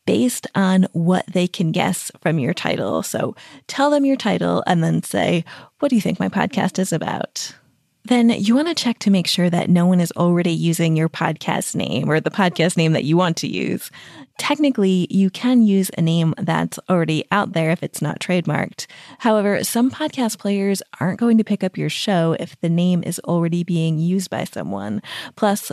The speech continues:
why not use something new so you don't have to compete in the search? Also, check to see if the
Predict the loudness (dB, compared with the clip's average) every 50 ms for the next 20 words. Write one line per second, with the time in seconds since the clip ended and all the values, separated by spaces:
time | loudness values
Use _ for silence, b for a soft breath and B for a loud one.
0 | -14 -8 -6 -4 -2 0 0 2 4 4 4 4 4 2 0 -4 -4 -2 -2 -2
1 | 0 0 -2 0 0 0 0 0 -2 -2 -4 -4 -2 0 0 0 0 0 0 0
2 | 0 2 0 0 0 -2 -4 -8 -6 -4 -4 -4 -4 -6 -6 -4 -4 -4 -4 -4
3 | -4 -2 -2 -2 -4 -4 -4 -4 -4 -6 -6 -6 -6 -6 -6 -8 -10 -14 _ _
4 | _ _ _ _ _ _ 0 0 0 0 0 0 2 2 0 0 -2 -2 -4 -4
5 | -4 -8 -8 -6 -4 -4 -2 -2 -2 -4 -4 -4 -2 -2 0 0 -2